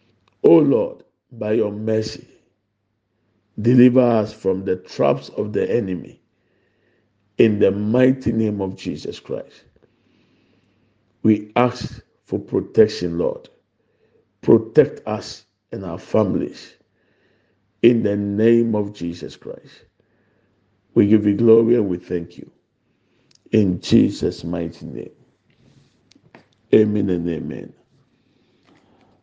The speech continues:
Happy Sabbath. As you already know, the Sabbath is the rest day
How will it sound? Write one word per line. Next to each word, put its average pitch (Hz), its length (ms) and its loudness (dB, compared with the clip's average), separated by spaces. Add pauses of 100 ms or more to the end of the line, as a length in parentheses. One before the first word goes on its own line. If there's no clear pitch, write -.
(120)
Happy - 380 0
Sabbath. 92 500 -4 (2000)
As 110 180 2
you 107 80 6
already 110 340 4
know, 101 540 -2
the 104 140 -8
Sabbath 120 600 -6 (380)
is 104 160 -2
the 104 140 2
rest 110 480 0
day 95 400 -2